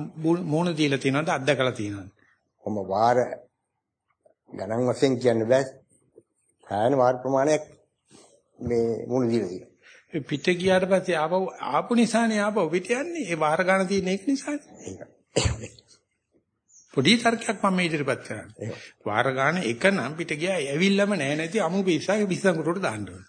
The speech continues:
Speaker 2: එහෙම.
Speaker 1: එහෙම නෑ. ආපහු ආවා, ඊට පස්සේ ආව පිට යනවා. නමුත් අපේ ඔළුව, අපි, අපි ගැන තියෙන හීනමාන කොච්චරද කියනවනම්, පිට යන එක කනට ගැහුවා වගේ මතකයි. ආපහු එන එක දැකලත් නෑ. ඒක වෙන්න බෑ.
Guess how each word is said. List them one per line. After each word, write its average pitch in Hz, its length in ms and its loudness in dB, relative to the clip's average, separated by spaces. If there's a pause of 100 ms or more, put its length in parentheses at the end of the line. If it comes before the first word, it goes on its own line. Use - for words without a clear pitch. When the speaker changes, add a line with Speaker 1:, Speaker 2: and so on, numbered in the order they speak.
(160)
Speaker 2:
එහෙම. - 220 -16 (520)
Speaker 1:
එහෙම 185 260 -4
නෑ. 233 360 2 (340)
ආපහු 139 380 -2
ආවා, 156 460 0
ඊට 190 180 0
පස්සේ 214 220 4
ආව 208 240 4
පිට 147 200 2
යනවා. 101 300 -6 (340)
නමුත් 202 320 0
අපේ 170 320 2
ඔළුව, 196 340 4 (960)
අපි, 151 300 -2
අපි 131 160 -2
ගැන 156 200 -2
තියෙන 175 240 -4
හීනමාන 175 600 0
කොච්චරද 190 460 0
කියනවනම්, 175 640 0 (320)
පිට 156 280 -4
යන 240 240 2
එක 247 220 2 (220)
කනට 196 340 -4
ගැහුවා 190 300 4
වගේ 220 140 0
මතකයි. 117 380 -6 (340)
ආපහු 160 360 0
එන 147 160 2
එක 160 200 0
දැකලත් 156 460 0
නෑ. - 220 -6 (800)
ඒක 202 140 4
වෙන්න 262 260 4
බෑ. 120 360 -6